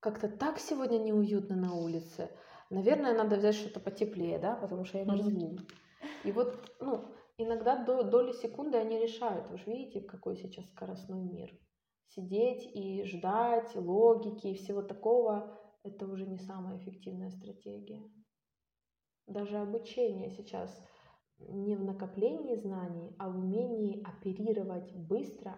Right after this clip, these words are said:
Speaker 1: эффективно, мобильно и, если что, к новому быстро адаптироваться.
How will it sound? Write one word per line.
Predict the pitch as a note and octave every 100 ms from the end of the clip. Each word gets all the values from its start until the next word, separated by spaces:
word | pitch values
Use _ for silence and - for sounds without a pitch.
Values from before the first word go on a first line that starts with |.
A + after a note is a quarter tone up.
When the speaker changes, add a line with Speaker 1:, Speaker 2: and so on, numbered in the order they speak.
| F#3+
Speaker 1:
эффективно, | F3 G3 F#3+ - B3 B3+ G3 G3
мобильно | F#3 E3+ F3+ C4+ B3 G3 - -
и, | -
если | F3+ G#3+ G#3+ F3+
что, | E3 - - A#3 D#4 - - - - -
к | G3+
новому | G#3 A3 G3
быстро | F3 F#3 - F#3+
адаптироваться. | F3+ F#3 - G3 F3+ E3+ - -